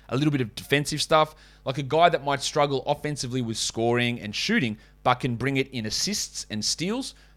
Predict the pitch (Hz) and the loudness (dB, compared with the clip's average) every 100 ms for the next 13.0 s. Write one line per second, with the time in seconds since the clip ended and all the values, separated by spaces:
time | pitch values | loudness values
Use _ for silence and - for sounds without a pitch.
0 | - 185 214 175 151 165 170 147 135 127 | -8 -2 0 2 2 2 0 0 -4 -2
1 | 123 127 113 - 90 - 120 107 104 123 | -2 0 0 0 -6 -2 -2 0 0 0
2 | 131 143 117 113 120 127 - 117 226 - | 4 4 6 2 2 0 2 2 0 -6
3 | - - - 160 185 190 190 190 107 120 | -20 -14 0 2 4 2 0 -8 -4 0
4 | - 120 131 190 - - - 110 131 170 | 4 8 6 4 -6 -20 -8 0 2 2
5 | 110 104 - 113 110 113 - 127 123 117 | -2 -4 -2 -2 0 -2 -2 -2 -2 -2
6 | 117 - 113 85 - 127 110 131 117 120 | -2 0 -2 -2 0 0 2 0 2 2
7 | 113 113 110 107 101 101 - 107 107 104 | 2 0 0 0 0 -10 -8 -4 -2 -2
8 | 101 104 98 95 101 110 104 98 - 101 | -4 -2 -4 -4 -4 -4 -4 -6 -6 -12
9 | - 127 101 - - - - - 127 143 | 2 4 4 -2 -20 -20 -12 4 6 6
10 | 139 127 120 - 127 120 113 101 120 - | 0 -2 -2 2 2 2 -2 2 2 2
11 | 120 104 135 208 - 110 - - 160 165 | -6 -2 2 2 2 -2 -6 -10 -4 0
12 | 196 147 143 143 131 120 110 - 196 127 | 6 6 6 4 4 4 -2 2 2 2